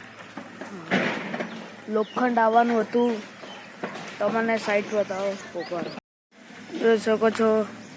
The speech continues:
સાઈટ ઉપર મજૂર કામ કરવા આવી ગયા છે. ઓય અરવિંદ કાકા ઊભા છે. ને આ ગાડી,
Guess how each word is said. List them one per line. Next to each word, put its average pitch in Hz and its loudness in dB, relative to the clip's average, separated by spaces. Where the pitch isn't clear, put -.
સાઈટ 196 -2
ઉપર 196 0
મજૂર 196 0
કામ 196 -2
કરવા 196 -2
આવી 196 0
ગયા 202 0
છે. 220 0
ઓય 196 8
અરવિંદ 208 6
કાકા 220 6
ઊભા 196 4
છે. 220 2
ને 190 0
આ 196 2
ગાડી, 208 8